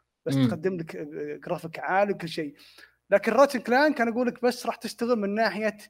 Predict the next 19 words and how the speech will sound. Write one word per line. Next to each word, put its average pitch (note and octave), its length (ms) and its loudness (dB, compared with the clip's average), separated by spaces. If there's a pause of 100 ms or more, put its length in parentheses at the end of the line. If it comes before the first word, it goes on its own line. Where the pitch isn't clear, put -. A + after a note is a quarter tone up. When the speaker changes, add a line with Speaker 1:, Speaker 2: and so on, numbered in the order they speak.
(600)
Speaker 1:
الدول D3+ 320 0
سنس، G#3+ 640 -4 (320)
وراح D#3 460 -4
ت-، D#3+ 460 -4
تعيش، F3+ 540 -2
آه، D3+ 120 -6
يعني، C#3 540 -12
آه، - 460 -20 (100)
شو - 140 -20
اسمه، C3+ 340 -20
ال-، C#3+ 60 -20 (1300)
ال-، C3+ 200 -18
ال-، C#3 60 -18
شو - 120 -12
اسمه، C#3 340 -14
آه، C3 320 -16 (540)
إحساس - 500 -6
ال-، C#3 220 -14
الكنترول E3+ 760 -4